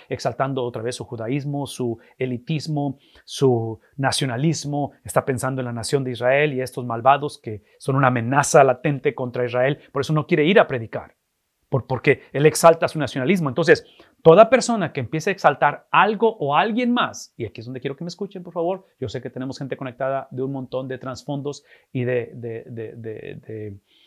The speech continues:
denominaciones, pero hablando a mis hermanos bautistas, ¿sí? Aquí es donde tenemos que tener cuidado, que nuestras tradiciones, que nuestra denominación, que nuestras preferencias personales no toman precedencia sobre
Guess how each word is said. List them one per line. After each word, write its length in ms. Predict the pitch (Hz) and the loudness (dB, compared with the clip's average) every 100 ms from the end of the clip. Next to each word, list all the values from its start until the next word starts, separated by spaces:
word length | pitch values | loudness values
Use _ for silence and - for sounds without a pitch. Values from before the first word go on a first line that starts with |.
| - | -14
denominaciones, 840 | - 120 117 117 110 - 170 107 - | -4 -2 -2 -8 -8 -8 -8 -10 -14
pero 320 | 117 104 - | -12 -12 -14
hablando 380 | - 101 104 120 | -14 -12 -8 -6
a 20 | |
mis 140 | 143 139 | -6 -4
hermanos 260 | 151 156 | -6 -2
bautistas, 720 | 165 160 220 214 180 185 - _ _ _ _ _ _ _ _ _ _ _ - - | -2 -2 -4 -6 -8 -10 -16 _ _ _ _ _ _ _ _ _ _ _ -20 -20
¿sí? 260 | - 95 - | -14 -12 -10
Aquí 180 | 101 - | -12 -10
es 60 | 101 | -14
donde 160 | 117 | -10
tenemos 160 | 135 131 | -10 -8
que 80 | 143 | -8
tener 180 | 151 | -8
cuidado, 480 | 165 185 202 170 165 _ _ | -2 0 0 -2 -8 _ _
que 60 | |
nuestras 260 | 104 101 107 | -14 -12 -8
tradiciones, 800 | 131 147 180 214 202 233 - _ _ _ _ _ _ - | -6 -6 -4 -6 -6 -10 -18 _ _ _ _ _ _ -12
que 80 | |
nuestra 240 | 101 95 117 | -12 -8 -6
denominación, 800 | 120 156 196 214 - 196 202 233 _ _ _ _ | -4 -2 -4 -6 -6 -6 -6 -14 _ _ _ _
que 60 | |
nuestras 240 | 101 95 92 | -10 -10 -12
preferencias 400 | 87 92 113 156 | -14 -12 -12 -8
personales 680 | 190 214 196 175 208 - - _ _ - | -8 -4 -2 -2 -6 -16 -20 _ _ -16
no 160 | 87 | -14
toman 260 | - 127 135 | -8 -8 -6
precedencia 680 | 175 214 175 139 151 151 - _ _ _ _ | -2 0 0 -2 -6 -8 -10 _ _ _ _
sobre 540 | - 135 120 120 120 | 0 0 2 -4 -10